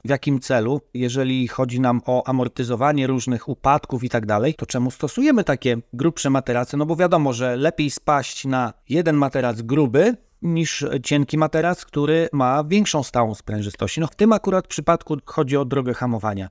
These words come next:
Im elastyczniejszy materac i grubszy jednocześnie,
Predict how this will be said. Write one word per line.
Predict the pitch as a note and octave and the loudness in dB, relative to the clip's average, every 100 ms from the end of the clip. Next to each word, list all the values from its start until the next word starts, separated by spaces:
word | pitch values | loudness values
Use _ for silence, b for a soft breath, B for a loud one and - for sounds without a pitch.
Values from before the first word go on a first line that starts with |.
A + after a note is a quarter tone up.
| - | 0
Im | G#3 G#3 - _ | 2 2 -2 _
elastyczniejszy | D#3 E3 - C3+ - F#3+ G#3 E3+ | 2 2 0 -6 -2 0 0 2
materac | C#3 - C#3 B2 - - - | 0 2 0 0 -4 -12 -8
i | C#3 A#2 - - | -6 -6 -12 -10
grubszy | A2+ F3 C4 - D3+ | 0 2 2 0 2
jednocześnie, | B2+ A#2+ A2+ A2 - C3 F3+ | 2 0 -2 -4 -2 -2 -2